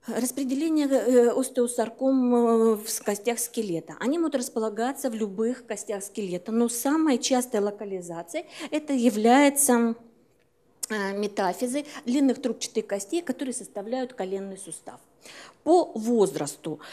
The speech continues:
Значит, в детском и юношеском возрасте чаще всего мы наблюдаем остеосаркомы длинных трубчатых костей.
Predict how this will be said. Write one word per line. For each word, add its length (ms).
Значит, 340
в 80
детском 400
и 60
юношеском 560
возрасте 440
чаще 280
всего 400
мы 180
наблюдаем 600
остеосаркомы 760
длинных 360
трубчатых 480
костей. 400